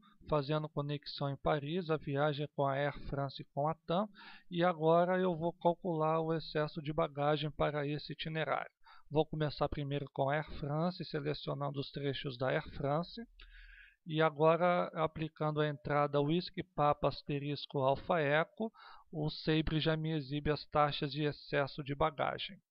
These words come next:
Com a Air France, a terceira bagagem, é, para o trecho Paris-Rennes custa quinhentos e sete reais, isso já convertido de euro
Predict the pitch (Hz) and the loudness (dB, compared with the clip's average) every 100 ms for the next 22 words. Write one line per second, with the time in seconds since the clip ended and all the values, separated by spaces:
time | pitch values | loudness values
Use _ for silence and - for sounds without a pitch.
0 | - - - - 175 185 170 156 135 - | -20 -20 -10 6 8 8 6 4 0 -6
1 | - 147 190 202 - - 127 - - - | -4 0 2 2 -2 -8 -8 -10 -16 -20
2 | - 147 147 143 - - 151 - - 170 | -6 0 4 2 0 -2 -4 -4 -4 0
3 | 175 170 156 139 127 135 151 160 151 139 | 2 2 4 2 0 0 2 4 2 0
4 | 165 196 208 - - - 143 143 - 147 | 0 -2 -6 -12 -18 -4 -2 2 4 4
5 | 147 147 147 151 151 - 135 143 151 - | 4 4 4 4 0 -6 -4 0 0 0
6 | - 156 147 143 139 135 - - 147 143 | 0 2 4 4 4 2 0 2 4 4
7 | 135 156 175 - - 113 127 170 185 143 | 2 -2 -4 -6 -10 -8 0 2 2 0
8 | 131 - - - - - 165 165 175 - | -4 -8 -16 -20 -20 -2 4 6 6 2
9 | - 185 185 - - - - 185 170 196 | 2 2 2 -6 -20 -14 -6 -2 0 0
10 | 208 202 185 175 - - 165 170 - 147 | -2 -2 -2 -2 -6 0 2 2 0 -2
11 | 170 147 139 - - 151 156 175 143 151 | 2 2 0 -4 -8 -6 -2 0 2 2
12 | - 151 160 175 - - 151 156 156 151 | 2 0 0 -2 -4 -4 -2 0 2 4
13 | 147 165 175 190 | 8 8 6 2